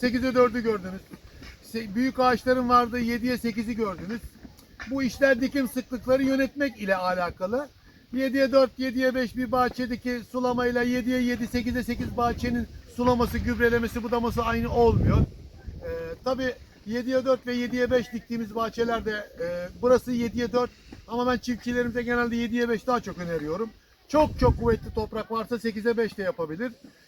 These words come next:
Ee, sık dikimin ilk yıllarda büyük avantajı oluyor arkadaşlar. Ee, sonuçta, e, dekar başına fidan adeti fazla olduğu için daha, e, dördüncü yaşlarda ekonomik olarak geri dönüşler daha hızlı başlıyor.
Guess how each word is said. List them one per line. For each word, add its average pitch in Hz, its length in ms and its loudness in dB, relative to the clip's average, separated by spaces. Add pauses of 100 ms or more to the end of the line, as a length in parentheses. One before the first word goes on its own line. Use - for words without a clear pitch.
(160)
Ee, 180 300 -4
sık 262 300 -2
dikimin 247 460 2 (440)
ilk 247 220 0
yıllarda 254 400 4
büyük 247 180 0
avantajı 247 580 4
oluyor 170 380 0
arkadaşlar. 170 540 -4 (320)
Ee, 185 220 0
sonuçta, 247 600 4 (440)
e, 180 1400 -10
dekar 277 340 6
başına 240 460 2 (420)
fidan 254 260 2
adeti 240 320 0
fazla 233 320 2
olduğu 240 260 0
için 269 380 -2 (320)
daha, 262 260 6
e, - 500 4
dördüncü 254 440 6
yaşlarda 226 500 2
ekonomik 240 480 0
olarak 233 300 2
geri 220 220 0
dönüşler 254 400 2
daha 247 120 4
hızlı 240 260 0
başlıyor. 165 500 0